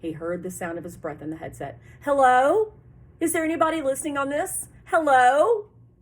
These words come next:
He repeated it two or three times and then waited, but heard nothing except his own breathing.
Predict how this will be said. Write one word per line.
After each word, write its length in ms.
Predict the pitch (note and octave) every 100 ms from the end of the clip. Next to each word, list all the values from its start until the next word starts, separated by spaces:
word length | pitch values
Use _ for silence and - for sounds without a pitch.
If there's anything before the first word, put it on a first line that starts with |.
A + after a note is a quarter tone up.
| _ _ _ _ _ _
He 100 | F#3
repeated 440 | E3+ E3 G3 F#3+ D#3
it 120 | -
two 120 | F#3+
or 80 | F#3
three 200 | F#3 F#3
times 380 | F#3 E3+ D#3 E3
and 100 | D#3+
then 180 | E3
waited, 480 | D#3+ E3+ E3 D3 - - _
but 120 | F3+
heard 240 | F#3 G3 F#3
nothing 480 | F#3 G3 G3+ F3
except 360 | D3+ - - F3+
his 160 | E3+ E3
own 260 | E3 E3+
breathing. 500 | E3+ F3 D#3+ D3 D#3